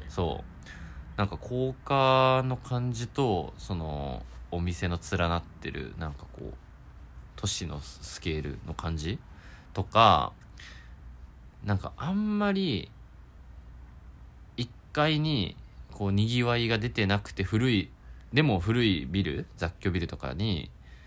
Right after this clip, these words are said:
なんかイケてるお店が、なんかひっそり入ってて、飲食店とか。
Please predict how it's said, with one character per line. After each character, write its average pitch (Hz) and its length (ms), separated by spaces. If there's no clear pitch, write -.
な 92 100
ん - 40
か - 80
イ 90 80
ケ 92 120
て 90 140
る 87 100
お 85 40
店 87 240
が、 87 300
な 80 80
ん 73 40
か 76 80
ひ - 140
っ - 20
そ - 180
り 78 80
入 78 160
っ - 20
て - 120
て、 - 220
飲 85 100
食 - 200
店 - 120
と - 100
か。 - 260